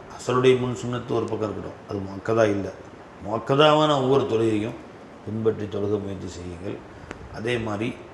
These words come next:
தீய பார்வைகளை விட்டு பாதுகாத்துக்கொள். இது ரெண்டும் இருந்தாலே ஆன்மீக பாதையில, ஃபரதுல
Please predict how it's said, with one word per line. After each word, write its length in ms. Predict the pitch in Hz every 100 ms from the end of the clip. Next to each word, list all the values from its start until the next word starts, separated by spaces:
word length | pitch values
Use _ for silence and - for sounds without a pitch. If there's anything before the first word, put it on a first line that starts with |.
| -
தீய 260 | 127 156 175
பார்வைகளை 600 | 127 113 131 135 131 120
விட்டு 200 | 110 113
பாதுகாத்துக்கொள். 760 | 117 101 95 92 80 80 78 107
இது 260 | 107 104
ரெண்டும் 280 | 131 151 165
இருந்தாலே 520 | 143 147 147 156 170 - - - -
ஆன்மீக 420 | 101 117 123 120 110
பாதையில, 520 | - 104 104 110 143 - - - - - - - -
ஃபரதுல 540 | 113 139 151 165 147